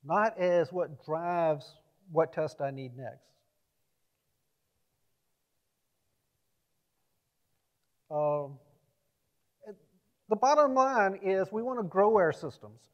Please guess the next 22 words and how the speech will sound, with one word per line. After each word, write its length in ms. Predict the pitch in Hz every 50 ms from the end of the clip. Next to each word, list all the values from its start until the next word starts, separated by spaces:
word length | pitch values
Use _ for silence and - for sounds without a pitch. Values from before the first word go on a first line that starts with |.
| _ _ _ _
We 100 | 196 233
don't 160 | 262 262 240
want 340 | 233 226 226 220 220 214 214
to 260 | 208 196 190 185 190
try 100 | - 202
to, 300 | 202 190 180 170 165 165 165 - - - _ _ _ _ _ _ -
you 120 | 196 196
know, 560 | 175 165 156 147 143 143 139 139 143 147 143 - - _ _
make 180 | 190 196 202 196
it 100 | 190 165
all 300 | 165 180 190 190 185 185
flash 320 | - 180 170 175 160 - -
into 180 | 175 165 160
being 340 | 156 156 165 165 160 160 147
at 80 | 131 123
once. 260 | 151 139 117 107 - _ _ _ _ _ _ _ _ _ _ _ _ _ _ _ _ _ _ _ _ _
You 80 | 135 147
know, 180 | 151 135 131
this 160 | 131 156 160 156
is 200 | 190 160 156 170
not 220 | 185 170 - 147
magic. 360 | 147 147 143 139 - 107 -